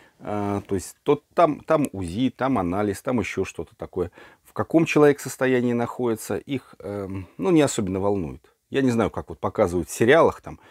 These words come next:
срочно человек в больнице, его хватают, встречают и везут там,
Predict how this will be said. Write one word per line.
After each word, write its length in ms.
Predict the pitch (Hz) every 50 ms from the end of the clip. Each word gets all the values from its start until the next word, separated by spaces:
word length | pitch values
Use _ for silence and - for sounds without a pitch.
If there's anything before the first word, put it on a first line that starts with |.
| - - - - _
срочно 640 | - - - - 113 127 131 147 139 - - 143 139
человек 340 | 123 - 113 104 101 95 85
в 40 | 82
больнице, 520 | 78 104 113 123 156 175 165 151 - - 127
его 100 | 123 110
хватают, 560 | - - - 98 110 - - 151 143 131 -
встречают 640 | - - - 98 95 - - 160 151 143 127 113 - - - - _ _
и 140 | - - 113
везут 420 | 101 110 104 101 127 165 151 - -
там, 260 | 127 127 127 117 107